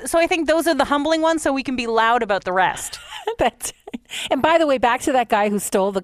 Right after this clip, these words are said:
Speaker 2: the idling car. It wasn't just any car. It was a Hummer.
Speaker 1: Right. He was probably like, "Where else am I gonna get to drive one of these? I'm in." <laughs>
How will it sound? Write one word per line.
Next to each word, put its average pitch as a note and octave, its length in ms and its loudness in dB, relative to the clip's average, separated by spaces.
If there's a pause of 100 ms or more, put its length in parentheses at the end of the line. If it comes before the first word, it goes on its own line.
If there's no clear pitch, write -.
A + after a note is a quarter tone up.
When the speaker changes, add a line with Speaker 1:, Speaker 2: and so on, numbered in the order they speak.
Speaker 2:
the G3 220 -4
idling F#3+ 480 -2
car. F3 300 -2 (220)
It C#4+ 80 -2
wasn't E4 280 -2
just F4 240 -2
any A#3 240 2
car. F#3 300 0
It F#3+ 100 -6
was G3 160 0
a G3 60 0
Hummer. A3 680 -2
Speaker 1:
Right. G#4+ 320 2
He D#4 100 0
was G4+ 120 0
probably A4 240 4
like, F#4+ 200 2
"Where E4+ 240 4
else F4+ 220 4
am F#4+ 80 0
I D#4 100 2
gonna D4+ 180 0
get D4 140 0
to C#4+ 80 -4
drive C4+ 280 2
one A#3+ 120 0
of A3 80 -2
these? G#3+ 220 -2
I'm A#3+ 140 0
in." D4 360 2
<laughs> - 60 -20